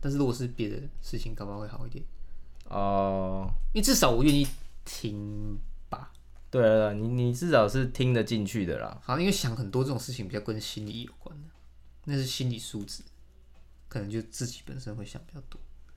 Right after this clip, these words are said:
Speaker 1: 那如果是别的事情，
Speaker 2: 哦。
Speaker 1: 搞不好就，哎，比方说，可能上班好了啊，假设上班，
Speaker 2: 嗯。
Speaker 1: 你的哪些状况不太好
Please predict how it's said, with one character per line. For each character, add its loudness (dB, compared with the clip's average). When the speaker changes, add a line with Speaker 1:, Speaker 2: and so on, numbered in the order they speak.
Speaker 1:
那 0
如 4
果 4
是 0
别 8
的 4
事 0
情， 2
Speaker 2:
哦。 -4
Speaker 1:
搞 -2
不 -2
好 0
就， -4
哎， -10
比 -10
方 -8
说， -8
可 -12
能 -6
上 0
班 2
好 -10
了 -10
啊， -12
假 -8
设 -6
上 -8
班， -8
Speaker 2:
嗯。 2
Speaker 1:
你 -4
的 0
哪 -2
些 -2
状 2
况 -4
不 -4
太 2
好 -8